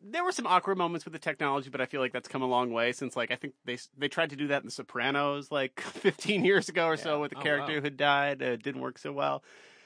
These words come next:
Speaker 1: But I thought it was cool, and I kind of liked, um,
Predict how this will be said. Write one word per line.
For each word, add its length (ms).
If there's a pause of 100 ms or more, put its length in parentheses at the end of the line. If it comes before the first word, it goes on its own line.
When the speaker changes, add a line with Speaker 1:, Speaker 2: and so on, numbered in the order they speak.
(180)
Speaker 1:
But 140
I 120
thought 200
it 40
was 80
cool, 220
and 80
I 60
kind 240
of 100
liked, 500
um, 720